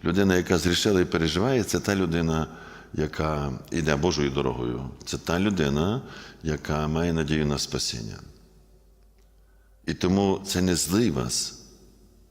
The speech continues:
терзає вашими переживаннями внутрішніми, а ваш правильний духовний стан.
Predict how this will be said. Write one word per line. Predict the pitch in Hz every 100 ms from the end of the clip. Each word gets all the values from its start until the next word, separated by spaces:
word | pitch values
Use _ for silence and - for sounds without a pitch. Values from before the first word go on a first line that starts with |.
| _ _ _ _ _ -
терзає | 73 69 82 78 58 50 50 -
вашими | 69 62 - 64 60 60 - - - - - - -
переживаннями | 71 69 69 76 82 82 65 62
внутрішніми, | 73 107 - 139 - 69 65 90 139 - - - - - - - - _ -
а | 80
ваш | 76 78 - - - - - - - _ - -
правильний | - 90 82 80 78 73
духовний | 73 - 104 69 64
стан. | - - 50